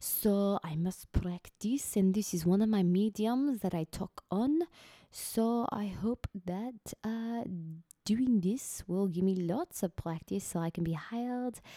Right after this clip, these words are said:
and, uh, be a professional. That would be good. C'est bon.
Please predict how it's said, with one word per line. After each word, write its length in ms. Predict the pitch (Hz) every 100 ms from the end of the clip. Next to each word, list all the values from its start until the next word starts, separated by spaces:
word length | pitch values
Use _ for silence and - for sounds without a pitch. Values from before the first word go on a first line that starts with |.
| - - -
and, 400 | 262 269 254 226
uh, 240 | 233 240
be 200 | 190 202
a 100 | 208
professional. 1200 | - 196 196 208 - 208 190 160 160 160 156 160 - _ -
That 100 | 160
would 140 | 170
be 80 | 180
good. 360 | 170 165 143 - _ _ _ _ _ - _
C'est 240 | - 160 165
bon. 220 | 170